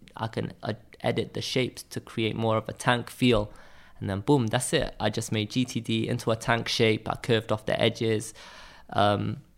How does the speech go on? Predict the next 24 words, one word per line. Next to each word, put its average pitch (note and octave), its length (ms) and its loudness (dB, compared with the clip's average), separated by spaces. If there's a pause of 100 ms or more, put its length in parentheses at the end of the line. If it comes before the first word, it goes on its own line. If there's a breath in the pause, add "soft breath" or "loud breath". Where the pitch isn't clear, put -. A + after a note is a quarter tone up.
(640)
a-, C#3+ 40 4
all D3+ 380 8
of - 240 2
the C3 80 6
details A#2+ 500 6
in A2 140 4
that, A2 380 0
in A2+ 140 -2
that G#2+ 180 0
logo A2+ 340 6
is, G#2+ 180 0
like, - 380 0 (180)
considered, A2 600 0
you G#2+ 80 -2
know. A2 240 0 (540 soft breath)
And G#2 560 -2 (840)
I, G#2+ 320 2 (220)
I A2+ 120 -2
sent B2+ 320 4
it A2+ 100 2
to A#2 80 -2
Tank A#2+ 540 2
over A2 240 2
Instagram, A#2 640 2